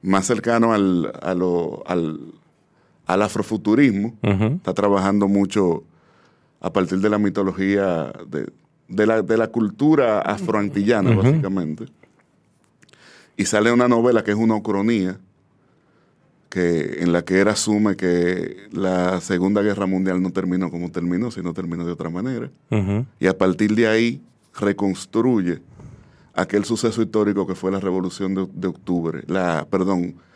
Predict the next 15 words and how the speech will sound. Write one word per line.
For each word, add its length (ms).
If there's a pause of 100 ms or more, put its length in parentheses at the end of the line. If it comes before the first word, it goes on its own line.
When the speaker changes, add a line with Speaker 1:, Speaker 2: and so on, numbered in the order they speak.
(200)
Speaker 1:
la 160
crisis 400
de 100
octubre, 420
la 100
crisis 220
de 80
los 100
misiles 680
Speaker 2:
Ujú. 300 (120)
Speaker 1:
en 140
el 80
sesenta 460
y 40
dos. 160